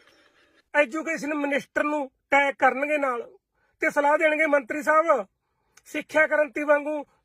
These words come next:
ਡੰਗਰ ਕ੍ਰਾਂਤੀ ਸ਼ੁਰੂ ਕਰੋ ਜੀ ਸਕੂਲਾਂ 'ਚ।" ਜਿਹੜੀਆਂ ਯੂਨੀਅਨਾਂ ਨੇ,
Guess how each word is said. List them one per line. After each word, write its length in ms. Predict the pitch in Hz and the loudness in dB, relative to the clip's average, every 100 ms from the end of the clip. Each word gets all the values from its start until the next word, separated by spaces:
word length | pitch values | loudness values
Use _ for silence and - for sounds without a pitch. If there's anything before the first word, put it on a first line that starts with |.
| - | -6
ਡੰਗਰ 420 | 165 269 269 294 | 2 2 4 2
ਕ੍ਰਾਂਤੀ 360 | 294 302 294 285 | 2 0 0 -6
ਸ਼ੁਰੂ 220 | 285 320 | -6 -4
ਕਰੋ 240 | 311 247 | -2 -2
ਜੀ 120 | 214 277 | -2 -6
ਸਕੂਲਾਂ 320 | 302 294 311 | -4 0 0
'ਚ।" 120 | 277 - - - - - - - - - - - _ 214 | -2 -14 -18 -18 -18 -18 -18 -20 -20 -20 -20 -20 _ -6
ਜਿਹੜੀਆਂ 260 | 285 370 | -2 -2
ਯੂਨੀਅਨਾਂ 500 | 269 285 302 349 339 | -2 -4 -2 -2 -2
ਨੇ, 180 | 320 | -2